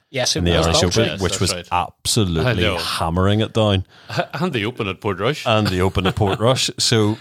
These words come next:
Speaker 2: I just don't know. And to be fair, actually, the, uh, the, the chap who ended up going on to win, Sep-, Sipa
Speaker 1: Straka.
Speaker 2: Straka, um, he was in, he was contending with, uh, pretty heavy downfall coming down eighteen as well,
Speaker 1: He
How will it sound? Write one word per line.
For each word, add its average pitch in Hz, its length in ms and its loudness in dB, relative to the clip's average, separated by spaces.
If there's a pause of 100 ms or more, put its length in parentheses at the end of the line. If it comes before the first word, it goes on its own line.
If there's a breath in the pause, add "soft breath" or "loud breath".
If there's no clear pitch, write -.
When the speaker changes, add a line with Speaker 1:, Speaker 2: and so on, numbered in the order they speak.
Speaker 2:
I 120 220 2
just 117 340 0
don't 92 300 0
know. 85 180 -4 (120)
And 117 260 2
to 139 60 -2
be 147 140 0
fair, 156 380 0
actually, 123 440 0 (360 loud breath)
the, 101 360 4 (160)
uh, 95 140 2
the, 87 280 -2
the 92 60 -4
chap 107 340 0
who 101 40 2
ended 87 380 0
up 87 100 -6
going 90 220 -2
on 85 120 0
to 85 60 -4
win, 82 320 0
Sep-, 90 320 -2 (100)
Sipa 87 960 0
Speaker 1:
Straka. 143 500 -2 (100)
Speaker 2:
Straka, - 760 0
um, 85 560 2 (200)
he 175 280 -2
was 175 280 -2
in, 151 340 0
he 147 100 -2
was 180 140 -4
contending 135 540 2
with, 117 340 2
uh, 101 220 2
pretty 104 260 0
heavy 98 200 0
downfall 92 520 0
coming 87 400 0
down 87 240 -2
eighteen 90 400 -4
as 85 120 -2
well, - 100 0
Speaker 1:
He - 60 4